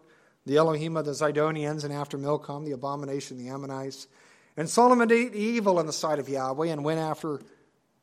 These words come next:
went not fully after Yahweh, as did David his father. Then Solomon built an high place for Chemosh, the abomination of Moab, in the hill that is before Jerusalem,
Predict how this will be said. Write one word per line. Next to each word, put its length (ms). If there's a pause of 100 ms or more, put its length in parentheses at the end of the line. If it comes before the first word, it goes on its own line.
(100)
went 300
not 400
fully 320
after 240
Yahweh, 480
as 320 (180)
did 200
David 320
his 120
father. 420 (1000)
Then 180
Solomon 540
built 460 (640)
an 100
high 440
place 800
for 160
Chemosh, 640
the 120
abomination 640
of 60
Moab, 480 (440)
in 80
the 80
hill 400 (140)
that 180
is 180
before 360
Jerusalem, 640